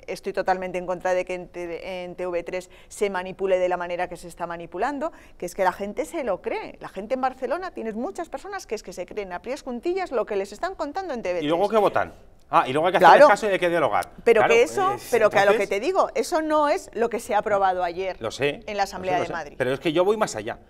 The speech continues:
Speaker 2: de lo que se
Speaker 1: Vale.
Speaker 2: ha aprobado. Porque yo entiendo que hay muchas formas de atentar contra la democracia, no solamente dando un golpe de Estado, poniendo tuppers en los colegios, y a eso lo llamas votación, cuando convocas un referéndum ilegal sin tener competencias para ello.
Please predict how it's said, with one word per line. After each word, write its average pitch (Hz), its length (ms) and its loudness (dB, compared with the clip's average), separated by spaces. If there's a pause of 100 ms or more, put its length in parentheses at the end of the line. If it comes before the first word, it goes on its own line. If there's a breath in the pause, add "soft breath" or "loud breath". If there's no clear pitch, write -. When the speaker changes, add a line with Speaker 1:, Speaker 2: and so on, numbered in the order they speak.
(140)
Speaker 2:
de 120 100 -6
lo 120 80 -2
que - 100 -8
se - 60 -8
Speaker 1:
Vale. 98 140 0
Speaker 2:
ha - 60 -2
aprobado. 92 180 -6 (200 soft breath)
Porque 131 220 -4
yo 170 80 4
entiendo 208 480 -2 (140)
que 175 80 4
hay 185 80 2
muchas 214 280 -4
formas 190 300 0
de 151 80 0
atentar 135 460 0
contra 151 240 -2
la 127 40 2
democracia, 127 460 -2
no 180 80 -2
solamente 165 480 -2
dando 156 240 0
un 143 60 -4
golpe 151 200 -2
de 131 60 -4
Estado, 139 320 0
poniendo 131 260 -4
tuppers 143 340 2
en 120 80 -6
los 120 120 -8
colegios, 131 380 -4
y 120 40 -6
a 127 40 -2
eso 131 160 -8
lo 117 60 -4
llamas 120 260 -2
votación, 113 440 -2 (240 loud breath)
cuando 120 240 0
convocas 139 380 -4
un 151 80 -4
referéndum 139 460 -4
ilegal 135 320 0
sin 127 100 -12
tener 127 240 -2
competencias 113 500 -8
para 107 200 -6
ello. 147 160 -4